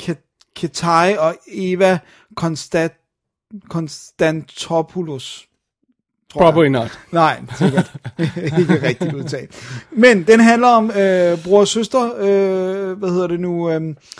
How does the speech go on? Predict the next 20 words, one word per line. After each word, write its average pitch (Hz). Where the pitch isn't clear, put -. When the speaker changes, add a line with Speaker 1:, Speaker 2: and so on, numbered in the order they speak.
Speaker 1:
øh, 175
Alan, 190
øh, 190
Angela 202
og 151
Jackson, 214
øh, 170
som 175
er, 214
øh, 165
øh, 87
hvad 170
hedder 151
det 156
nu, 160
opvokset 196
i 190
U 165
S -
A, 180